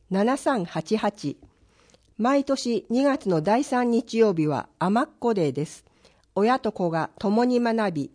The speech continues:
共に成長する家庭を楽しみましょう。日時、二月七日土曜日、午前十時から午後三時。場所、三輪文化会館。内容、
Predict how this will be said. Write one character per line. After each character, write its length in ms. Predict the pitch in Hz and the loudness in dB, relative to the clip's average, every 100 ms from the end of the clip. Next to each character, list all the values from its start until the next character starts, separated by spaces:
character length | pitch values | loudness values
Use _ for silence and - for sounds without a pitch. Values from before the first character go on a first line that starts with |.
| _ - | _ -8
共 280 | 202 233 | 0 2
に 120 | 262 254 | 2 0
成 280 | - 247 | 4 2
長 200 | 262 254 | 4 -2
す 160 | 254 233 | 0 -2
る 100 | 220 | -4
家 180 | 220 208 | -4 -4
庭 240 | 214 214 202 | 0 0 0
を 60 | |
楽 220 | 202 190 220 | -2 -2 -2
し 140 | - | 0
み 120 | 220 | 0
ま 140 | 208 202 | 2 0
し 160 | - | -2
ょ 220 | 185 123 - | -2 -4 -8
う。 60 | - _ _ _ _ - - _ - | -20 _ _ _ _ -20 -20 _ -2
日 320 | 220 269 226 | 0 0 0
時、 260 | 160 151 - _ _ _ - | -2 -2 -2 _ _ _ -2
二 140 | 233 | 0
月 260 | 269 262 185 | 2 0 0
七 260 | 180 180 | 2 2
日 160 | 190 190 | 0 -2
土 140 | 165 170 | 0 2
曜 300 | 226 233 156 | 4 2 0
日、 220 | 135 - _ _ _ - | -6 -10 _ _ _ -8
午 180 | 196 240 | 2 4
前 260 | 269 226 165 | 6 4 2
十 240 | 214 247 | 0 -2
時 120 | 185 | -2
か 120 | - | -2
ら 120 | 151 139 | -2 0
午 160 | 185 | 0
後 120 | - | 2
三 340 | 190 220 214 151 | 0 0 0 -2
時。 260 | 127 120 _ _ _ _ _ | -4 -10 _ _ _ _ _
場 160 | 175 185 | -4 -4
所、 300 | - 233 226 - _ - | 0 -2 -2 -8 _ -6
三 120 | 202 | 0
輪 120 | 262 190 | 2 2
文 240 | 180 262 | 2 2
化 140 | 254 | 0
会 240 | 240 240 180 | -2 0 0
館。 320 | - 127 104 _ _ _ _ - | -2 -6 -8 _ _ _ _ -6
内 340 | 202 233 254 247 | 0 2 2 2
容、 320 | 233 220 | 2 2